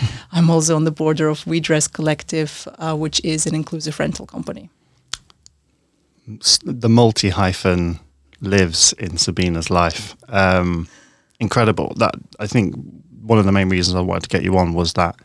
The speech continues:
Speaker 2: depth of experience that you've had. I don't know many founders of fashion companies, um, also I should say designers first, with the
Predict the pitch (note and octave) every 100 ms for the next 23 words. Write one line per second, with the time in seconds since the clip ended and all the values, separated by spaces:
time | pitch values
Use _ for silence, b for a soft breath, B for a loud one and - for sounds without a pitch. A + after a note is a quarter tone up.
0 | b b _ _ F#2 - - - F2 F2+
1 | - _ _ _ _ _ - - - -
2 | G2 F2+ - - - - - G2 B2 -
3 | _ _ _ _ _ _ _ F#2+ F#2+ F2+
4 | F#2+ F2+ G2 F#2+ F#2 F2+ - _ _ _
5 | _ _ - F#2 F#2 F#2 E2+ D#2+ F2+ -
6 | G2 F#2 E2+ F2+ F2 E2+ - - _ _
7 | - F#2 E2+ E2+ F2+ - _ _ _ -
8 | A2 G2 F#2 G2+ F#2 F#2 _ - F#2+ F#2
9 | F#2 F#2 E2 - - E2 E2+ - - -
10 | _ _ _ _ _ _ F#2+ G2 E2+ -
11 | - G#2 F2+